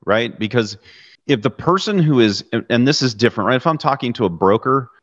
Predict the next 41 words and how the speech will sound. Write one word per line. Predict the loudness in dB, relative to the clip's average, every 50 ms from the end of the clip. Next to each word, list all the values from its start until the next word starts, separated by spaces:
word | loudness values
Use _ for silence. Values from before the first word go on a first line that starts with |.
| _ _
I'm | -4 -2 -2
gonna | 0 0 0
ask | -2 -2 -2 -6 -8
different | -8 -6 -6 -6 -10 -10
questions | -4 0 0 0 0 -2 -6 -6 -4 -4 -6 -8 -12 -16 _ _
than | -2 0 0 0 0 -2 -4 -6 -6 _
I | -2 0 0
am | 0 0 0 0 -2 -2
of | -4 -4 -4 -4
a | -6
sponsor, | -8 -6 -6 -6 -6 -6 -8 -10 -12 -14 -14 -18 -20 _
because | -8 -4 -2 -2 -2
a | 0 -2
sponsor | -4 -4 -2 _ 0 0 0 -2 0 2 2 2 2 4 2
at | 0 0 0
the | -4
point | -4 0 0 0 2 2
where | 0 0
they're | 2 2 2
raising | 4 4 2 2 2 0 0 0
money, | 2 2 2 2 2 0 0 -4 _ _ _ _ _
like | 0 0 0 -2 -20 _ _ _
my | 0 0 0 2
deal | 2 4 4 4 6
that | 6 6
I | 4
was | 4 4 2
raising | 2 2 2 2
money | 0 2 2 0 -2
for | -2 -2 0
last | 2 2 2 0 0 -4
week, | -6 -6 -6 -6 _ _ _ -6
that | -2 -2 -2 -2 -2 -2
deal, | 2 2 4
I | 4 4 2
have | 0 -2 -2
already | 0 2 2 2 2 0 -2
been | -2 0 0 2
on | 2 2 0 -2
site. | -4 -4 -2 0 0 0 -2 -2
We've | -2 -2 -2 -2